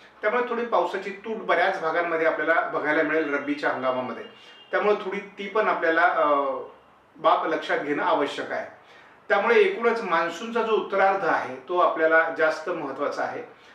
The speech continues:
आणि, अ, त्याच्यावर आपण वेळोवेळी लक्ष देणार आहोत. परंतु उन्हाळी हंगामामध्ये आपल्याला दोन महिने कमी पावसाचे आहेत पहिले, मात्र दुसरे दोन महिने जे आहेत,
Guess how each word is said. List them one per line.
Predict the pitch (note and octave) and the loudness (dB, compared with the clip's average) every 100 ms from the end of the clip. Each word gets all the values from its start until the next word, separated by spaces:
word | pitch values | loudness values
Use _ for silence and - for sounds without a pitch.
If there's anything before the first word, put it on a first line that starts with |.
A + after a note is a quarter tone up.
| - - | -18 -4
आणि, | D3+ E3 E3+ E3 | -2 -2 -2 0
अ, | D3+ - - - - _ _ | 0 0 -4 -12 -20 _ _
त्याच्यावर | D#3+ D#3+ F#3 F#3+ | -2 2 4 4
आपण | E3 E3+ D#3+ | 4 2 0
वेळोवेळी | D3 D#3 D3+ D3+ D#3 | 0 0 0 -2 -4
लक्ष | D3 - D#3+ | -6 -6 -6
देणार | D3+ F#3 | 0 4
आहोत. | F#3+ C3+ - - - - _ | 4 2 -4 -12 -20 -20 _
परंतु | A3 A#3+ A#3+ B3+ | 4 6 4 0
उन्हाळी | G#3+ F3+ G3+ A3 | 0 2 4 4
हंगामामध्ये | G3+ F3 E3 D3 B2 B2+ - | 2 4 4 4 0 -4 -4
आपल्याला | - F3 E3 E3 E3 - - - _ _ _ - | -4 2 4 4 2 -2 -10 -20 _ _ _ -8
दोन | D#3+ G#3 G#3+ | 2 2 4
महिने | G3+ F#3+ | -2 -2
कमी | F#3 E3 G3+ | -2 -2 2
पावसाचे | - C#3+ D3 - | 2 2 -2 -4
आहेत | B2+ B2+ - | -4 -6 -8
पहिले, | C3+ A#2+ A#2+ - - _ D3+ | -6 -6 -8 -10 -20 _ -10
मात्र | C#3+ | -8
दुसरे | D#3 C#3+ D3+ A3 | -8 -8 -4 -2
दोन | G#3 F3 | 0 0
महिने | D#3+ C#3+ C#3 | -2 -2 -4
जे | C3+ | -4
आहेत, | - A#2+ | -4 -6